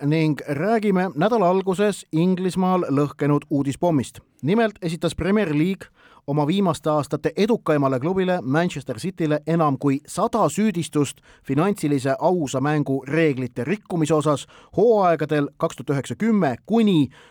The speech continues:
kaks tuhat seitseteist kaheksateist. Selle üheksa hooaja jooksul võitis Manchester City kolm Inglismaa meistritiitlit ning ladus aluse vundamendile, mille pealt on viimase viie aastaga tõustud Inglismaa selgelt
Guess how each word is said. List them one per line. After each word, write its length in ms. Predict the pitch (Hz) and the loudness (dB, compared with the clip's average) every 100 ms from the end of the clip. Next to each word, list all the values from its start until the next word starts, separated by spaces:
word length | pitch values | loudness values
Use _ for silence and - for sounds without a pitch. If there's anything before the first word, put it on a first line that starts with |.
| - | -4
kaks 200 | 151 - | -4 -2
tuhat 140 | 139 | -2
seitseteist 440 | 151 143 143 131 _ | -2 -2 -2 -2 _
kaheksateist. 600 | - 170 - 170 147 - _ _ - - - | -2 -2 -2 -4 -4 -6 _ _ -20 -20 -4
Selle 400 | 160 156 147 - | -2 2 0 0
üheksa 400 | 202 226 - 143 | 0 0 -2 -6
hooaja 480 | 151 226 156 139 135 | -2 2 2 2 2
jooksul 480 | 196 226 - 151 123 | 2 0 0 -2 0
võitis 440 | 160 156 143 127 131 | -2 -2 -4 -4 -2
Manchester 520 | 151 185 143 139 113 | -2 -2 -4 -8 -8
City 240 | 170 127 - | -8 -10 -2
kolm 320 | 202 165 127 | 0 0 0
Inglismaa 600 | 165 170 123 110 120 117 | -2 0 0 -2 -4 -2
meistritiitlit 920 | 139 226 - 147 151 143 143 139 - - - - - | 0 -2 -2 -4 0 -2 0 -4 -4 -20 -20 -20 -4
ning 260 | 127 214 190 | 0 2 2
ladus 320 | 214 190 - | 2 0 0
aluse 360 | 190 170 139 123 | 0 0 0 0
vundamendile, 720 | 233 202 156 151 143 139 131 | 2 2 2 2 2 2 0
mille 200 | 135 131 | 0 0
pealt 360 | 175 190 143 - | 0 -2 -2 -4
on 160 | 139 139 | -2 -2
viimase 400 | 180 143 131 135 | 0 -2 -2 -6
viie 200 | 165 143 | -2 0
aastaga 420 | 214 151 135 120 | 0 -2 -8 -4
tõustud 440 | 175 160 - 131 165 | -2 -2 -2 -6 -2
Inglismaa 500 | 180 139 127 131 127 | 0 0 0 -2 -2
selgelt 500 | 170 170 127 123 | -2 -2 -2 -4